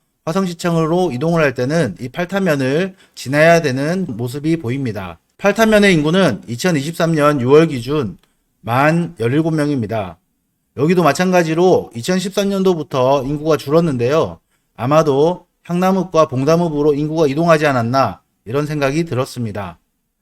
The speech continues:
팔탄면에는 분교 포함 초등학교 세 곳, 대학교 한 곳, 대학원 한 곳이 있습니다. 팔탄면의 특징으로는 교통이 매우 편리합니다. 서해안 고속도로와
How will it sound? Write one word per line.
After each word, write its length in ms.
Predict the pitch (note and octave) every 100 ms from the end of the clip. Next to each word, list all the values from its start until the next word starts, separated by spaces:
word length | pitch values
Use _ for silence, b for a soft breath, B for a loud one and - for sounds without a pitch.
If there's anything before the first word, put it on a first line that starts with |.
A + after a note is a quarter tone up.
| _ _ _ _ -
팔탄면에는 840 | F#3 G#3 G3 E3+ E3 G3 F3+ -
분교 300 | C3+ C#3+ F3
포함 500 | E3+ D#3 D3+ E3 F#3
초등학교 420 | - G3 F#3 D3
세 160 | C3+ D#3+
곳, 300 | D#3 G#2+ - _ _ _ _
대학교 340 | C3 D#3 E3+
한 180 | D3+ D#3+
곳, 280 | E3 C3 - _ -
대학원 420 | B2 C#3 D3 E3
한 160 | E3+
곳이 240 | E3 E3 E3
있습니다. 640 | B2 - C3+ B2 A#2 F2 _ _ _ _ _ _
팔탄면의 480 | F#3+ F#3+ G3+ F#3 F3
특징으로는 840 | G3 - G#3 E3 D3 F#3 C#3+ E2+ _ _ _
교통이 360 | D3+ F3 F3
매우 240 | A#2+ C3+ E3+
편리합니다. 760 | F3 D#3+ C#3+ A#2 A#2+ G#2 E2+ _ _ _ _ _
서해안 420 | - G3 G3+ G3
고속도로와 880 | D#3+ D3+ D3+ C#3+ C#3+ D#3+ D3+ E2